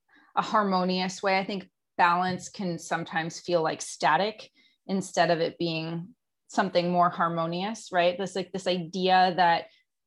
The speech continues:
you know, things in balance are fluctuating back and forth, but if you were to ever stop, it's not, the likelihood of it stopping on a flat line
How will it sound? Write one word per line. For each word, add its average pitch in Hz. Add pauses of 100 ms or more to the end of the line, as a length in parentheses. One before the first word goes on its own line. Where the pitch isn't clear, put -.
(640)
you 214
know, 202
things 226
in 214
balance 196
are 175
fluctuating 190
back 175
and 180
forth, 180
but 185
if 185
you 190
were 185
to 190
ever 170
stop, - (280)
it's -
not, 190
the 202
likelihood 214
of 196
it 180
stopping 190
on 175
a 170
flat -
line 180